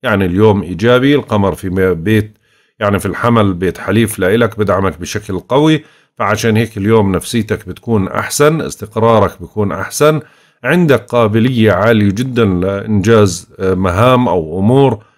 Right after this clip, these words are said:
بتكون رائعة. آه، يعني في مشحون بطاقة إيجابية. أما بالنسبة للبيت الثاني،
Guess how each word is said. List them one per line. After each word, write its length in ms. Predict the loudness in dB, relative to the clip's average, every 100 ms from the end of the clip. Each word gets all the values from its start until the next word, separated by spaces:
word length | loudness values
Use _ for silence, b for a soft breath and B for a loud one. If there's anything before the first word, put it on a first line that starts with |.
| b -12
بتكون 460 | -12 -2 2 2
رائعة. 720 | 2 2 2 4 2 2 0 b b b b _
آه، 540 | 2 4 6 4 2 -2 -14 _ -20
يعني 580 | -6 -2 2 2 2 -2 -8
في 200 | -4 0
مشحون 440 | 0 0 0 2 2
بطاقة 380 | 2 0 2
إيجابية. 680 | 0 0 0 -2 -2 -6 -2
أما 160 | 2 2
بالنسبة 460 | 2 0 0 0
للبيت 360 | 2 2 0 0
الثاني، 580 | -4 2 2 4 0